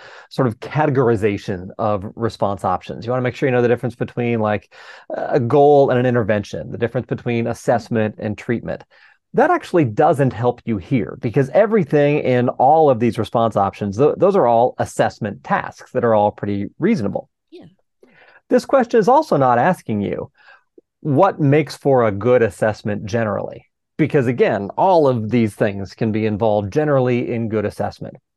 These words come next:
Speaker 2: Mm-hmm, mm-hmm.
Speaker 1: Where you can get to the right answer, dare I say, pretty quickly on this one, is through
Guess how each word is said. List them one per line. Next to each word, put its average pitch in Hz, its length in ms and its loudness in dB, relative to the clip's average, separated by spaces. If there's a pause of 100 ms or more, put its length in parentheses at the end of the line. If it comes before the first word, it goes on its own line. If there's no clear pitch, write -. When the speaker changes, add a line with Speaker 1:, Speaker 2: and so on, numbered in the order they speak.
(280)
Speaker 2:
Mm-hmm, 190 380 -16 (240)
mm-hmm. 175 220 -18 (1160)
Speaker 1:
Where 208 720 4
you 170 180 2
can 170 200 2
get 269 180 2
to 262 100 0
the 202 100 2
right 165 280 4
answer, 143 640 2 (640)
dare 156 300 0
I 120 140 -2
say, 135 280 -4
pretty 190 240 -4
quickly - 520 -2 (600)
on 135 220 2
this 240 240 0
one, 65 340 -4 (840)
is 208 360 4
through 165 680 4